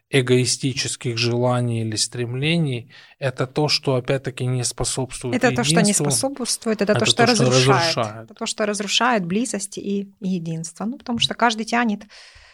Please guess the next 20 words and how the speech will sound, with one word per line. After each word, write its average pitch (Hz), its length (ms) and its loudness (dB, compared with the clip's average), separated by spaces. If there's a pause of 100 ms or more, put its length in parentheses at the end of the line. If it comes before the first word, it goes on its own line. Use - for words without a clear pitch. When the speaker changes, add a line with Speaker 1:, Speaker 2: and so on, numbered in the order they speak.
(360)
Speaker 2:
одеяло 208 440 4
на 196 140 2
себя. 190 340 2 (540)
Speaker 1:
Короче, 143 480 2
эгоизм 143 600 4
плохо. 170 600 4
Эгоизм — 147 540 2
это 127 180 -4
то, 147 200 -2
что, 123 1080 -2 (140)
э, 110 1000 -8
на 120 720 -6
отчуждение, 131 920 -4
не 120 140 -4
на 117 140 -4
сближение. 101 840 -8 (120)
Это 123 220 -8
то, 127 160 -4
что 123 320 -4
разъединяет, 131 920 -2